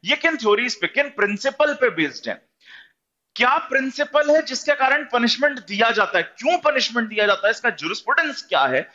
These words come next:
उसके बारे में एक brief intro, uh, before we start with this chapter we should have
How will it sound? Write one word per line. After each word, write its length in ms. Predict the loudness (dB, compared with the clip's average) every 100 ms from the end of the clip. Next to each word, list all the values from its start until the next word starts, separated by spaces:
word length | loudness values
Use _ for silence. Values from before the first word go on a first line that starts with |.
| _ -10
उसके 280 | -8 -4
बारे 280 | 0 2 0
में 120 | -2
एक 220 | -6 -10 _
brief 340 | -4 -4 -4 -8
intro, 500 | -6 -4 -4 -4 _ _ -2
uh, 240 | 2 2
before 360 | 2 0 2 2
we 140 | 0
start 300 | -6 -2 0
with 180 | 0 -6 -10
this 80 | -12
chapter 400 | -4 -4 -2 0
we 220 | 0 0
should 200 | -2 0
have 200 | -2 -6